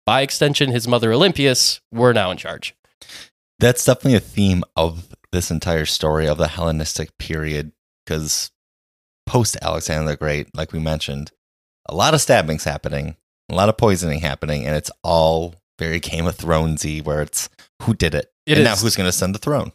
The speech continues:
Speaker 1: Yeah, it is very, very Game of Thronesy. Uh, and I mean, uh, the, I think, if anything, the Persians probably put them up to this the most. I mean, they
Speaker 2: Yeah.
Speaker 1: knew that he was coming, and so what better way <laughs> than to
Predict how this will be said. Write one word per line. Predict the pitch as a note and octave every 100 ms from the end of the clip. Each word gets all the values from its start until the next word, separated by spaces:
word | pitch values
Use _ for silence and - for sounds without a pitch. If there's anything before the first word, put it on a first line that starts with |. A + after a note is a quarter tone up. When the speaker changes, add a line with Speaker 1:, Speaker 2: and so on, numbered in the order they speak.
| -
Speaker 1:
Yeah, | C#3 A2+
it |
is | B2 A2+
very, | A2+ A2+ A2 G#2+
very | G#2+ A2+ G#2+ G2+
Game | G2 G2+ G2
of | F#2+
Thronesy. | - G2 F#2 F#2+ F#2 G#2
Uh, | - A#2 A2+ G#2 -
and | D3+
I | E3
mean, | F3 D#3 - _ _ _ _ _ _ _ _
uh, | - B2+ A#2+ - - _
the, | D3+ D3 - -
I | E3
think, | - G3 F#3
if | B2 A2+
anything, | A2 A#2+ - B2+ B2
the | G#2+
Persians | - A2+ A2 G2+ G2+
probably | - G2 G2 G#2 A2 G2 _
put | - A2+
them | G2
up | F#2+ -
to | -
this | D2 - -
the | G#2
most. | G2+ G#2+ - G#2+
I |
mean, | A2 A2+
they | A#2 G#2+
Speaker 2:
Yeah. |
Speaker 1:
knew | A#2 C3+
that | C#3 A2+
he | A2 A#2
was | A2
coming, | - B2+ A#2+ G#2+ A2+ - _
and | - A2 G#2 G2+
so | G#2
what | G#2 A2+ -
better | A2+ A2
way | A2
<laughs> | G#2 -
than |
to | B2+